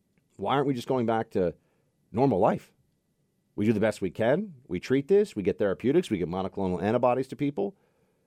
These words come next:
Everyone has had more than enough chance to get vaccinated. Anyone who has decided not to get vaccinated has made a choice. And yes, they can get it and spread it. So can the vaccinated. That is a fact. And they say, "Oh, but it's less likely." They don't know how much or what, what the,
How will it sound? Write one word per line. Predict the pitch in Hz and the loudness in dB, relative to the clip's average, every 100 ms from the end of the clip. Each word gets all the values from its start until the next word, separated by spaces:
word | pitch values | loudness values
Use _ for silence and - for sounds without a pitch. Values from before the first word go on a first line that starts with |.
| - | 4
Everyone | 127 143 156 156 | 6 8 6 6
has | 131 | 4
had | 120 113 98 | 6 4 4
more | 107 135 196 | 4 8 8
than | 202 196 | 8 8
enough | 170 | 6
chance | - 170 151 | 6 2 4
to | |
get | 151 | 2
vaccinated. | 139 139 135 151 147 185 - _ _ _ _ _ - | 4 4 2 0 0 0 -6 _ _ _ _ _ 6
Anyone | 160 196 | 8 10
who | 165 | 8
has | 143 | 6
decided | - - - 147 170 202 | 2 -8 4 8 10 8
not | 170 170 | 6 2
to | 160 | 2
get | 156 | 2
vaccinated | 143 143 156 165 165 | 2 2 0 2 2
has | 107 | 2
made | 92 123 151 | 2 4 6
a | 127 | 6
choice. | - - 196 240 - - _ _ _ _ - | 4 4 4 2 -8 -20 _ _ _ _ 0
And | 135 135 | 4 8
yes, | 156 175 | 6 6
they | 147 156 | 4 6
can | 165 | 6
get | 139 156 | 6 6
it | 156 | 6
and | 143 | 4
spread | 160 170 | 4 4
it. | 196 | 4
So | - - 175 170 | -4 4 6 8
can | 180 | 6
the | 180 | 6
vaccinated. | 156 110 - 82 - - _ _ _ _ _ | 6 4 0 -12 -12 -20 _ _ _ _ _
That | - | 0
is | 123 | 2
a | 110 | 2
fact. | - - 131 - - - _ _ _ _ - | -2 2 2 0 -14 -20 _ _ _ _ -2
And | 156 | 2
they | |
say, | 160 190 | 6 6
"Oh, | - 277 277 | 8 10 10
but | 226 233 | 8 6
it's | 202 220 | 4 6
less | 254 247 | 6 6
likely." | 226 240 220 | 6 4 4
They | 139 254 | 2 4
don't | 349 208 | 6 6
know | 131 123 | 8 6
how | 120 123 | 6 4
much | 127 165 - | 4 4 4
or | 143 | 4
what, | 113 110 123 | 4 4 2
what | 123 - | 4 4
the, | 120 | 2